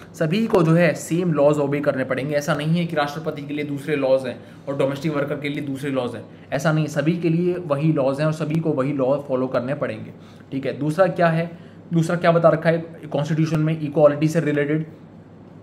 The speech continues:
दूसरा ये बता रखा है कि कोई भी व्यक्ति जो है discriminate, मतलब कि discriminate नहीं करा, करा जा सकता किसी भी व्यक्ति को,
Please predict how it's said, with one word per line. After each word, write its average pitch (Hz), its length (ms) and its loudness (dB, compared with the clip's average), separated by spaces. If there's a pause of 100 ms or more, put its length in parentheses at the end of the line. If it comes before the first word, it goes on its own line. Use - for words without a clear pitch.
(320)
दूसरा 151 300 0
ये 160 180 4
बता 156 180 2
रखा 139 200 2
है 156 80 8
कि 165 100 0 (100)
कोई 170 260 6
भी 160 180 4
व्यक्ति 156 320 0
जो 143 120 0
है 127 200 -2 (380)
discriminate, 160 760 2 (280)
मतलब 151 260 0
कि 160 80 0
discriminate 156 840 0
नहीं 143 220 0
करा, 151 240 4
करा 139 220 2
जा 139 100 4
सकता 131 260 -2
किसी 156 260 -4
भी 156 80 0
व्यक्ति 143 300 -4
को, 139 180 -2